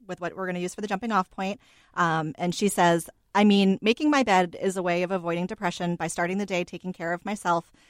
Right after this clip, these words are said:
and feeling like an adult. But also the cat sleeps on my pillow if I don't make the bed, resulting in nighttime mouthfuls of cat hair." <laughs> Which, trust me, I get that. I get that. I'm right there with you. Dog hair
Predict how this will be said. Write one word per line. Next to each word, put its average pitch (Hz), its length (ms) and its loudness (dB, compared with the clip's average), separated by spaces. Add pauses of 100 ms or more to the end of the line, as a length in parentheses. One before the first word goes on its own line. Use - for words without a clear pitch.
(140)
and 254 100 4
feeling 254 240 6
like 208 160 4
an 175 60 -2
adult. 160 320 -2 (420)
But 208 120 2
also 247 240 4
the 226 80 -2
cat 240 240 -2
sleeps - 260 -6
on 190 80 4
my 190 100 4
pillow 170 300 2
if 165 100 -4
I 175 60 -6
don't 165 180 -4
make - 140 -10
the 247 80 -12
bed, 160 380 0
resulting 170 380 -4
in 160 120 -2
nighttime 156 420 -4
mouthfuls 143 420 -6
of - 140 -4
cat - 220 2
hair." 226 220 0 (340)
<laughs> - 280 2
Which, 269 180 8 (680)
trust 214 240 4
me, 165 300 -2
I 190 80 4
get 175 160 4
that. - 140 -8
I 185 100 6
get 165 140 2
that. 349 220 -4 (280)
I'm 196 160 6
right 185 140 6
there 185 120 6
with 160 120 4
you. 156 140 0
Dog 175 200 4
hair 180 400 6